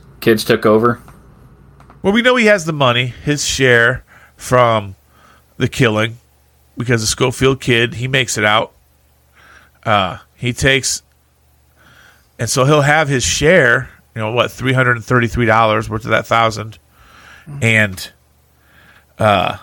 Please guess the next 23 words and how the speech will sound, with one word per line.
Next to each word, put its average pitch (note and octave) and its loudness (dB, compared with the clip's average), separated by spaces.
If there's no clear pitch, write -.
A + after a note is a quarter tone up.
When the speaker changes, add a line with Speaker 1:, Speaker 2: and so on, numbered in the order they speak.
Speaker 2:
in C3 -2
that C3 2
day, A#2+ 2
day A#2 -2
and G#2+ -6
time, A#2 -2
he C3 -2
could F3 0
have C#3+ 0
started A2+ 0
a G2+ -8
business G#2 -6
with G2+ -12
that, A2+ 0
but B2+ 0
this D#3+ 0
was A#2 -2
such G#3 0
a F#3+ 2
weird C#3 0
way D#3+ 4
to - -2
end E3+ 0